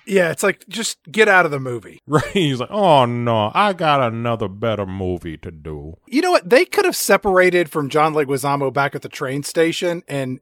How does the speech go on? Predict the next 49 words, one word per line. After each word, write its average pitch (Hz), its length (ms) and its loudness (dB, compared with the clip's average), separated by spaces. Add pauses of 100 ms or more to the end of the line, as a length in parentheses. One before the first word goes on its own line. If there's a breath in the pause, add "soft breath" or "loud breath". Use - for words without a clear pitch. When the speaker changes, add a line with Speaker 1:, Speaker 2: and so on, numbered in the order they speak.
Speaker 1:
ended 143 280 -2
all 120 140 -2
that 113 200 -10
bullshit. 104 560 -16
Just 170 200 -8 (120)
stick - 320 -2
them 190 220 0
with 170 160 0
the 151 60 -2
girl 135 300 2
at 123 100 -4
that 113 200 -6
point. - 240 -16 (280)
Speaker 2:
Right. 151 440 4
And 139 340 -2
just, 117 240 -6
you 113 140 -4
never 107 280 -4
know 104 160 -2
what 98 200 -4
happened 90 440 -6
to 90 200 -8
him. 87 120 -10
You 90 180 -6
assume 92 320 -4
Speaker 1:
Right, 254 180 4
Speaker 2:
he's - 80 -4
Speaker 1:
who 254 80 4
Speaker 2:
dead. - 80 -4
Speaker 1:
cares? 226 420 6
Speaker 2:
Right. 104 300 2 (100)
If 165 220 0
you 170 80 -2
wanna 165 240 0
do, 113 540 -2 (100)
you 131 120 -2
know, 92 320 -6 (140)
trademarked 110 880 -4
Pick 117 240 -6
Six - 300 -10
Movies 90 800 -8
fan 101 320 -4
fiction 85 580 -10 (160 soft breath)
<laughs> - 200 -20
to 127 120 -2
make 110 240 -4
this 104 220 -8
better, 95 500 -6 (140)
then 104 300 -8